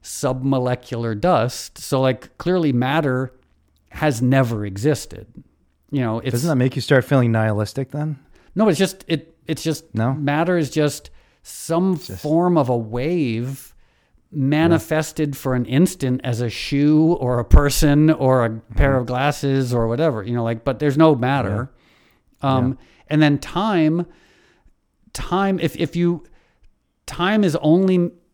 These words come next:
Speaker 1: something, it's only a metric that makes sense when you're removed from it.
Speaker 2: Yeah.
Speaker 1: You know, like, I just don't think that these are, like, ultimately ontologically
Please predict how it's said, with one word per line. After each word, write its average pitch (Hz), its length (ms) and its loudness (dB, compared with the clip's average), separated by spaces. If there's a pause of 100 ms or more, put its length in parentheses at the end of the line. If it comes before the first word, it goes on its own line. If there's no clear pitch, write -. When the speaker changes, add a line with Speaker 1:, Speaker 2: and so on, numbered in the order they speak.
(420)
Speaker 1:
something, 175 540 0
it's 151 120 0
only 214 200 0
a 160 60 0
metric 156 540 0
that - 160 -10
makes 139 320 -6
sense - 720 -4 (760)
when 156 280 0
you're 147 160 2
removed 135 760 2
from 92 320 -8
it. - 140 -18 (880)
Speaker 2:
Yeah. 92 320 -8
Speaker 1:
You 160 120 4
know, 139 120 4
like, 135 300 -2 (880)
I 156 80 0
just 165 200 0
don't 165 220 2
think 170 300 0
that 143 140 -4
these 139 220 2
are, 135 220 0 (540)
like, 143 260 -4
ultimately 147 920 0 (840)
ontologically 139 1120 -2